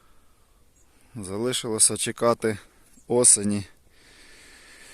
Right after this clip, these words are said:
Головне, щоб була погода добра. І буде все добре. Тому слідкуємо далі. А це ще одна експериментальна ділянка.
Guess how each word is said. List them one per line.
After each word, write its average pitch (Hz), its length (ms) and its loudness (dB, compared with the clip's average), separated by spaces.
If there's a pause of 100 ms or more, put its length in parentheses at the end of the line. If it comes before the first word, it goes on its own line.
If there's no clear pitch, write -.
(360)
Головне, 131 320 4
щоб 110 180 0
була 113 220 4
погода 101 420 -2
добра. 98 360 -4 (520)
І 104 80 -8
буде 101 380 -6 (180)
все 104 220 -8
добре. 90 400 -6 (680)
Тому 95 220 -8
слідкуємо 95 520 -6
далі. 87 260 -6 (2000)
А - 140 2
це 185 160 4
ще 160 200 8
одна 127 200 6
експериментальна 123 760 4
ділянка. 135 640 2